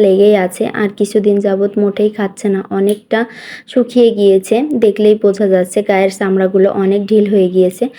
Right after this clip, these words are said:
আর ওর গায়ে কিন্তু অনেকটা মাংস ছিল, দেখেন দুইটা পাত্রে খাবার দিয়ে রেখেছি, কোনো খাবারেই মুখ দিচ্ছে না। ওর কি হয়েছে ওই বলতে পারে। আর এই যে কয়েকদিন থেকে শুধু কান্নাকাটি করছে।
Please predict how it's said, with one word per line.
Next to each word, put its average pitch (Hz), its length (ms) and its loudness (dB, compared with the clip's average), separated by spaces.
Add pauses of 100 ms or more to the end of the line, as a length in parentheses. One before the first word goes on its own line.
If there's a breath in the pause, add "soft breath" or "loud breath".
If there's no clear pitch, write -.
(300 loud breath)
আর 196 80 0 (120)
ওর 196 160 2
গায়ে 185 280 -2
কিন্তু 185 240 -2 (140)
অনেকটা 196 340 -2 (100)
মাংস 185 220 -4 (160)
ছিল, 190 160 -2 (200)
দেখেন 185 280 0 (100)
দুইটা 196 340 2
পাত্রে 185 260 -4 (120)
খাবার 196 300 0
দিয়ে 185 220 4
রেখেছি, 190 340 -4 (160)
কোনো 208 180 2 (100)
খাবারেই 196 480 2
মুখ 196 100 0 (120)
দিচ্ছে 196 340 -2
না। 214 60 -2 (560 loud breath)
ওর 254 100 4 (120)
কি 240 140 2 (120)
হয়েছে 214 380 2 (160)
ওই 214 100 4 (140)
বলতে 202 240 2 (100)
পারে। 185 200 2 (300)
আর 185 100 0 (200)
এই 196 160 4
যে 202 80 4 (140)
কয়েকদিন 190 400 0 (100)
থেকে 185 280 -2
শুধু 208 240 0 (100)
কান্নাকাটি 190 540 -2
করছে। 190 240 0